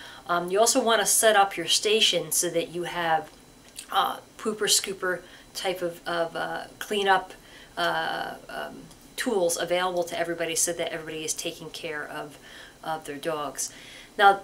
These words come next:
the other thing to keep in mind, a-, and I know that we hate to have a million signs, um,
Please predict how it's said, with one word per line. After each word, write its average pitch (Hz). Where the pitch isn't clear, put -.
the 240
other 381
thing 427
to -
keep 233
in 180
mind, 175
a-, -
and 202
I 202
know 220
that 202
we 202
hate 214
to 220
have 202
a 190
million 190
signs, 175
um, 165